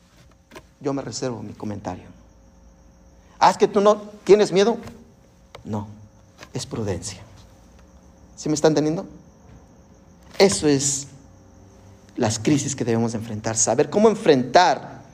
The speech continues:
lo que estamos viviendo. Con prudencia, hermanos. Una persona que se comporta, que no tiene miedo a nada y sin ninguna predu-, pre-,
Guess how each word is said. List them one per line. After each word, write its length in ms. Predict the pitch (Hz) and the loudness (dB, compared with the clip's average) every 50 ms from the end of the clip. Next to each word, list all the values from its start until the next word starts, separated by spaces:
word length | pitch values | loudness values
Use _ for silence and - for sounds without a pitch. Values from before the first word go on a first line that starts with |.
| - - _ _ - | -20 -20 _ _ -4
lo 180 | - 131 123 | -2 -2 -2
que 80 | - - | -2 -4
estamos 460 | - - - 151 151 147 143 127 135 | -4 0 2 2 4 4 2 0 0
viviendo. 540 | 123 120 110 - 131 139 127 117 107 - - - - - - - - - - - - - - - - - - - - | -2 -4 0 2 2 2 2 2 -2 -6 -8 -12 -16 -20 -20 -20 -20 -20 -20 -20 -20 -20 -20 -20 -20 -20 -20 -12 -8
Con 80 | - 113 | -8 -8
prudencia, 640 | 110 - - 113 107 143 151 147 143 147 - 127 | -8 -8 -10 -2 4 4 6 6 4 2 -2 -4
hermanos. 560 | 104 98 101 98 - - - - - - - - - - - _ - _ _ - _ _ _ _ _ _ _ - _ _ _ _ - - - - - - - - - - | -4 -4 -6 -10 -12 -12 -12 -10 -10 -10 -12 -14 -18 -20 -20 _ -20 _ _ -20 _ _ _ _ _ _ _ -20 _ _ _ _ -20 -20 -20 -20 -20 -20 -20 -20 -14 -4
Una 180 | - - - - | 2 2 4 6
persona 760 | 165 160 160 - 190 190 190 185 175 160 151 147 143 139 - | 4 4 4 4 2 2 4 4 4 6 6 4 2 0 0
que 80 | - 143 | -2 0
se 180 | 139 - 143 | 0 0 0
comporta, 800 | - - 135 127 131 135 170 175 175 170 170 - 139 123 120 117 | 0 0 -2 0 2 4 6 6 6 4 4 4 4 4 2 0
que 100 | - 139 | -2 0
no 140 | 135 147 151 | 0 0 0
tiene 240 | 143 165 160 151 143 | 0 0 2 2 4
miedo 220 | 143 165 165 160 | 4 4 4 4
a 40 | 151 | 6
nada 520 | 143 143 160 165 151 139 131 120 117 117 120 | 6 6 6 6 4 4 0 -2 -4 -6 -6
y 80 | 143 131 | -6 -6
sin 200 | - - 131 123 | -4 -4 -2 -2
ninguna 300 | 123 123 165 185 190 185 | -2 0 2 2 2 4
predu-, 280 | - 143 131 139 147 | 4 0 0 0 -4
pre-, 640 | - - - 139 131 123 123 120 120 - - 120 | -6 -2 0 2 2 4 4 2 2 0 0 -2